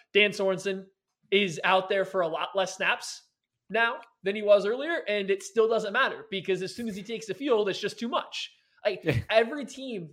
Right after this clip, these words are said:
Speaker 1: the Chiefs play right now is gonna target, find a way to target Dan Sorensen,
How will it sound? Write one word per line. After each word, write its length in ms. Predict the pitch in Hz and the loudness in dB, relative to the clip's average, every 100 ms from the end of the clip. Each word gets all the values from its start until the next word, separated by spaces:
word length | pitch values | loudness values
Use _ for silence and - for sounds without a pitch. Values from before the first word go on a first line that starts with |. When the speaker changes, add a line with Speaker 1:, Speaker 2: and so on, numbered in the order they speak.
| 190 | -10
Speaker 1:
the 80 | |
Chiefs 340 | 202 - 226 - | -8 -8 -10 -12
play 360 | - 190 190 185 | -6 0 2 2
right 240 | 170 151 | -2 -4
now 400 | 151 143 135 139 _ _ _ 180 | -6 -6 -8 -12 _ _ _ -4
is 160 | 151 | -2
gonna 200 | 160 185 | -2 -2
target, 400 | 170 175 180 190 - | -2 0 0 0 0
find 240 | 214 240 | 0 0
a 40 | 240 | -2
way 180 | 220 | -2
to 160 | 208 196 | -2 -8
target 500 | 151 170 180 180 185 | -8 2 2 2 -4
Dan 200 | 160 156 | -6 -8
Sorensen, 460 | 147 247 220 196 | -6 -6 -6 -6